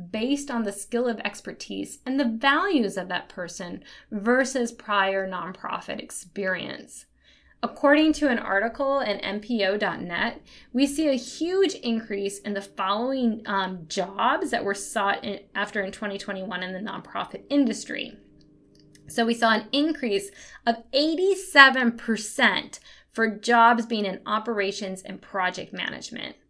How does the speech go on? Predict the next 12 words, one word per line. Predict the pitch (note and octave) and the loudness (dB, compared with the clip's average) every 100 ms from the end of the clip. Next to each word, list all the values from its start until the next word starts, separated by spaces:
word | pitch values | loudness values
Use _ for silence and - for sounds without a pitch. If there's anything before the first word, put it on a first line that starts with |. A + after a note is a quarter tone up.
| _ _ _ _ | _ _ _ _
Computer | A#3+ B3 - E4 F4+ | 0 2 4 4 4
and | E4+ A#3+ A#3 | 4 2 2
tech | - G3+ - | 0 -2 -2
surged | - - G3 F#3+ - | -6 -2 -2 -2 -4
by | F#3 F3+ - - | -4 -4 -4 -4
eighty-five | B3 B3+ C4 A#3+ G3+ F#3 - - | -2 -2 -4 -4 -2 -2 -4 -8
percent. | G3 - - - - _ _ _ _ _ - | -12 -10 -10 -12 -14 _ _ _ _ _ -10
Marketing, | G3+ G3+ G#3+ D4 D4 E4+ G4+ G4+ - - | 0 2 4 2 0 0 -4 -6 -14 -10
uh, | F#3+ G3+ G#3 | -4 -2 0
that's | G#3+ A3 | 0 0
no | B3+ | -4
surprise, | B3 A#3 G#3 G3+ A#3 | -2 2 4 4 2